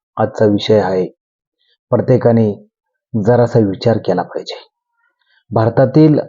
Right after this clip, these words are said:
सर्वात मोठे जे स्टेडियम आहे ते कुठे आहे? ते गुजरातला आहे. आहे की नाही आहे? आहे. अरबी समुद्रात छत्रपती शिवाजी महाराजांचा पुतळा बांधायचं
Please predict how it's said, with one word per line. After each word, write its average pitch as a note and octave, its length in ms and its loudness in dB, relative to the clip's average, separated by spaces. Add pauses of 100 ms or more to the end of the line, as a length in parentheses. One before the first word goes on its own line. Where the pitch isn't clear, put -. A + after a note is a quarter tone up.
(760)
सर्वात C#3 640 0
मोठे C3+ 320 2
जे A#2 100 2
स्टेडियम A2+ 480 0
आहे F#2+ 220 -4 (680)
ते A#2+ 60 -2
कुठे - 340 0
आहे? G2+ 260 -2 (920)
ते A2+ 60 -4
गुजरातला G#2 600 -4
आहे. - 320 -14 (680)
आहे C3 120 2
की C3 120 0
नाही G#2 120 -2
आहे? - 280 -18 (140)
आहे. - 320 -20 (720)
अरबी A#2 320 4
समुद्रात C3 520 2 (120)
छत्रपती A#2+ 420 2
शिवाजी B2+ 380 2
महाराजांचा A#2 920 2 (1000)
पुतळा B2 320 0
बांधायचं A#2 680 -2